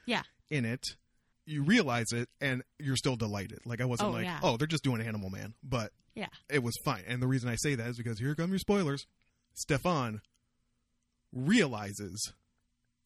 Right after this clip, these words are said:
Speaker 2: he's being nudged along by
Speaker 1: Yes.
Speaker 2: something.
Speaker 1: By something.
Speaker 2: That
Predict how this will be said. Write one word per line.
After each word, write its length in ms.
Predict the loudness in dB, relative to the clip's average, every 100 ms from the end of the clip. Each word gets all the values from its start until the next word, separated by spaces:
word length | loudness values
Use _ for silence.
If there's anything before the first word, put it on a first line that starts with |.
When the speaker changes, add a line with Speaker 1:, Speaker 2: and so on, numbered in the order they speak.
| _ _
Speaker 2:
he's 220 | -8 -4 0
being 420 | 2 2 -2 -8 _ -2
nudged 340 | 2 2 2 0
along 440 | 2 0 -2 -10 _
by 180 | -4 -2
Speaker 1:
Yes. 80 | 0
Speaker 2:
something. 440 | 0 0 -2 -12 -8
Speaker 1:
By 120 | -6 -2
something. 440 | -2 -2 -6 -4
Speaker 2:
That 160 | -2